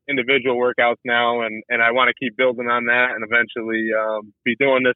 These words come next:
full time 'cause it's obviously been something I wanted to do. And then, um, with my brand there, I got, it's called Different. Um, so basically what it is right now is kinda just, like, a platform for me to use, and eventually what I want it to be is my own,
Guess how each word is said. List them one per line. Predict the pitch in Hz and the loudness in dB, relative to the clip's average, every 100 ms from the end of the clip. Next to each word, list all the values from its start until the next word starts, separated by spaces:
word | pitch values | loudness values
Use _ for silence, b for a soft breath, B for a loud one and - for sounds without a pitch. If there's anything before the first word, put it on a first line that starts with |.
| - | 0
full | 120 | 0
time | 113 123 117 107 | 2 0 0 -2
'cause | 110 | -8
it's | 101 | -2
obviously | 120 113 110 - 113 | 2 2 0 -8 -6
been | 113 110 | -4 -4
something | 110 104 | -2 -2
I | |
wanted | 107 110 104 | -2 -4 -6
to | 107 | -6
do. | 117 127 | 0 2
And | 123 | 2
then, | 117 117 | 0 -2
um, | 113 113 110 _ _ _ _ | -2 -2 -6 _ _ _ _
with | 135 | 0
my | 135 127 | 2 2
brand | 131 139 139 | 2 2 2
there, | 135 | 2
I | 131 | 0
got, | 131 131 131 | 2 -2 -2
it's | 123 - | -14 -8
called | 139 123 117 _ | -2 -2 -4 _
Different. | 151 - 180 196 _ _ | -2 0 -4 -4 _ _
Um, | 123 117 117 113 110 _ _ _ - | -6 -4 -4 -8 -14 _ _ _ -4
so | 127 | 0
basically | 147 160 170 | 2 0 0
what | 156 156 | -2 0
it | |
is | 151 151 | 0 0
right | 139 139 | 0 -2
now | 135 143 139 | 0 2 0
is | - | -2
kinda | 139 131 | -2 -2
just, | 127 - | -4 -2
like, | 135 | -2
a | 127 - | -2 -2
platform | 135 135 135 135 131 - | 0 0 -4 -6 -8 -8
for | 131 | -8
me | 131 | -4
to | 127 | -2
use, | 123 127 135 | 0 0 -2
and | 123 | -4
eventually | 113 127 127 127 | -2 0 0 0
what | 120 | 2
I | 120 | 2
want | 117 123 120 | 2 0 -2
it | 123 | -4
to | |
be | 120 | 0
is | 123 117 | 0 2
my | 120 117 | 0 0
own, | 117 120 120 120 | 2 0 0 -4